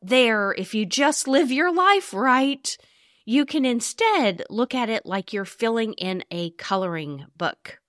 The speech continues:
You could pick one section at a time and just flirt with it, evaluate it.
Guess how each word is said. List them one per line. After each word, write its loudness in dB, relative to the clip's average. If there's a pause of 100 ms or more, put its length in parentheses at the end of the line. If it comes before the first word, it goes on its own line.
(520)
You 2
could -6
pick -6
one -2
section -6
at -4
a -2
time -8
and -4
just -6
flirt -6
with -8
it, -6 (400)
evaluate -2
it. -8